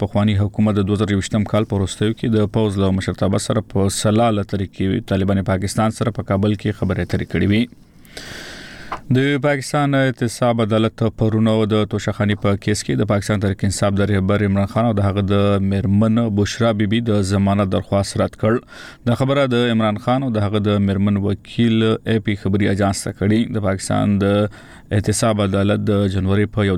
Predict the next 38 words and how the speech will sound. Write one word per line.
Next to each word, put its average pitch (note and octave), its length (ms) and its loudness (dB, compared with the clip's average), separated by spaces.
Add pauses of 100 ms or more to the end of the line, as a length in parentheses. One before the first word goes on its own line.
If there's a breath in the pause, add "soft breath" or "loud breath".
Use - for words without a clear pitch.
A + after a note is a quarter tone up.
دېرشمه B2 420 0
عمران G#2 260 0
خان A#2 140 2
او G#2 100 0
د G2+ 120 0
هغه G#2 260 0
میرمن G2 320 2
بشرا G2+ 300 -2 (100)
بیبي G#2 240 0
ته C#3+ 100 -2
د G#2 140 -6
توشخاني G2 420 0 (100)
په F#2+ 160 0 (100)
قضیه F#2+ 400 0
کې A#2 140 0 (460 loud breath)
د A2 160 2
څوارلس، B2+ 340 0
څوارلسو A2+ 460 -2
کلونو G#2+ 360 2
د F#2+ 120 -2
بند G2+ 240 0
سزا G2+ 280 0
اورولې F#2+ 480 0
وه. G#2+ 80 2 (320 loud breath)
پر A2 120 4
عمران A#2 220 0
خان C#3+ 160 0
او A#2 80 -2
د A2 80 0
هغه A2 240 -4
پر G2+ 160 0
میرمن G#2+ 420 2 (160)
بشرا G2 360 -2
بیبي G2 260 -2
تور A#2 200 0
دی B2 80 0
چې G#2 240 -2
هغوی G#2+ 160 0